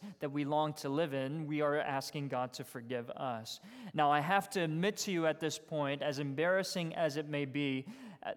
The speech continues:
the more I read this and the more I meditated on it, the more, uh, crystal clear it became to me that this verse, this particular line of prayer, doesn't hit me as hard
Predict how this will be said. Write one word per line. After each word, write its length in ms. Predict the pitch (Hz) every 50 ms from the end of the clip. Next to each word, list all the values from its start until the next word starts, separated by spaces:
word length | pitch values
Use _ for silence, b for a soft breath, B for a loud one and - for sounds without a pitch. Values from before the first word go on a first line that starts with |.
| - 160 156 147
the 80 | 147 165
more 500 | 170 175 175 185 202 208 220 226 220 220
I 160 | - 190 180
read 400 | 180 175 170 180 190 196 190 165
this 240 | 151 151 143 - -
and 120 | 156 151
the 60 | 143 151
more 180 | 160 175 180
I 60 | 175
meditated 580 | 156 156 160 180 196 196 175 - - 160 151 147
on 200 | 143 139 139 139
it, 180 | 139 135 135 131
the 80 | 147
more, 540 | 143 147 156 175 190 202 202 196 196 196 190 226 B 214 160 -
uh, 220 | - 147 147 135 -
crystal 540 | - - - - 214 202 - - 196 165
clear 360 | 143 - - - 202 208 196 180
it 100 | 156 139
became 440 | 165 147 - - 180 185 196 196
to 160 | 185 - - 143
me 180 | 143 147 147
that 300 | 139 147 147 143 139 135
this 340 | 139 165 180 170 - - - B 185 B -
verse, 680 | 143 135 147 170 165 156 143 139 135 131 131 - - - 214 220 -
this 140 | - 165 -
particular 680 | - - 160 147 - - 185 175 - 214 190 185 185
line 280 | 175 160 156 151 151 151
of 120 | 147 - -
prayer, 300 | - 147 143 147 139 135
doesn't 380 | 131 143 147 143 139 147 135
hit 280 | - - 175 - - 185
me 260 | 156 151 143 139 135 202 214 180 B
as 180 | - 131 127 -
hard 500 | - - 147 151 147 147 143 139 135 143